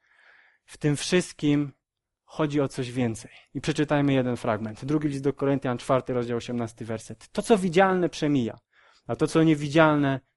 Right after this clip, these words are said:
trwa wiecznie. Jak to ma fajny sens. To, co jest niewidzialne, trwa wiecznie. I my czasami w naszym życiu będziemy robić rzeczy, które są niewidzialne, ale one będą trwać wiecznie.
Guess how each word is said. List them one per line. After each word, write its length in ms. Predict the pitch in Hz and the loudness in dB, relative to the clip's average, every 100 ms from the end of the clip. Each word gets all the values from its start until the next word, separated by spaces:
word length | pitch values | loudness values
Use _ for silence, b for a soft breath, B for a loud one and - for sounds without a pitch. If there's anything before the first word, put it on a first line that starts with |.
| _ | _
trwa 220 | _ - 127 | _ -6 -2
wiecznie. 520 | 120 107 - - - _ _ _ _ _ _ _ _ _ _ _ _ _ _ _ _ - | -2 -4 -10 -16 -20 _ _ _ _ _ _ _ _ _ _ _ _ _ _ _ _ -12
Jak 160 | 127 | -12
to 120 | - 156 | -6 -4
ma 120 | 147 | -4
fajny 320 | - 139 131 | -2 -2 -2
sens. 460 | - 113 92 - _ _ _ _ _ _ _ _ _ - | -4 -6 -8 -14 _ _ _ _ _ _ _ _ _ -12
To, 120 | 170 | -10
co 160 | - | -4
jest 200 | 160 143 | -4 -4
niewidzialne, 600 | 147 139 135 135 135 131 120 | -8 -8 -6 -4 -2 -2 -6
trwa 220 | - 117 | -8 -10
wiecznie. 460 | 113 110 - - - _ _ _ _ _ | -8 -8 -10 -20 -20 _ _ _ _ _
I 80 | - | -10
my 120 | 147 | -8
czasami 420 | 170 165 - 165 156 | -8 -8 -4 -4 -2
w 60 | |
naszym 340 | 156 143 147 143 | -4 -4 -6 -6
życiu 240 | 151 151 | -8 -6
będziemy 400 | 143 139 143 139 | -4 -2 -2 -2
robić 320 | 143 143 131 | -4 -4 -6
rzeczy, 300 | 143 143 - | -2 -2 -4
które 260 | - - 135 | -10 -8 -8
są 180 | - 131 | -6 -4
niewidzialne, 640 | 135 120 120 139 135 127 | -4 -6 -4 -2 0 -2
ale 140 | 127 | -4
one 160 | 123 123 | -4 -6
będą 260 | 120 120 | -6 -8
trwać 280 | 117 - 113 | -8 -12 -10
wiecznie. 420 | 113 107 - 107 | -8 -10 -12 -20